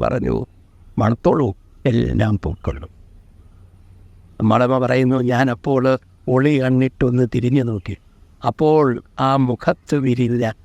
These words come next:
ചെറുപുഞ്ചിരി. അപ്പോഴാണ് ഞങ്ങൾ സുഹൃത്തുക്കളായത്." സൗഹൃദത്തിൻ്റെ,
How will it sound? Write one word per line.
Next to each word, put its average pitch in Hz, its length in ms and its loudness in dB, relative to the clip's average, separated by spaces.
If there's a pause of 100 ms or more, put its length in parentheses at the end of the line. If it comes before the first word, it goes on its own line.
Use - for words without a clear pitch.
(180)
ചെറുപുഞ്ചിരി. 120 760 -2 (600)
അപ്പോഴാണ് 113 540 0 (440)
ഞങ്ങൾ 120 320 0 (300)
സുഹൃത്തുക്കളായത്." 139 1200 -2 (2000)
സൗഹൃദത്തിൻ്റെ, 139 760 0